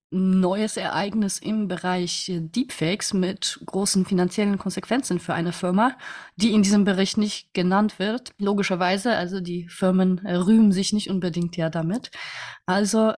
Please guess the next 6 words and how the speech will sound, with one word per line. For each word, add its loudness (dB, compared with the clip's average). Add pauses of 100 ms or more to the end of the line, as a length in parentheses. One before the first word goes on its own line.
durch 0
Deepfake, 0
äh, -2
wurden 0 (840)
fünfundzwanzig 2
Millionen 6